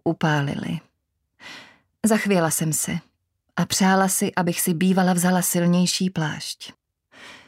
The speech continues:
Jeden ze strážných se podíval směrem k naší skupince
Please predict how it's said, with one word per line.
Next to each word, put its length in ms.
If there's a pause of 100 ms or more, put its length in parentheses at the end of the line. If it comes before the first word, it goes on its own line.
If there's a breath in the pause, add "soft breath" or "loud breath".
(340 loud breath)
Jeden 360
ze 140
strážných 680
se 200
podíval 560
směrem 440
k 60
naší 300
skupince 720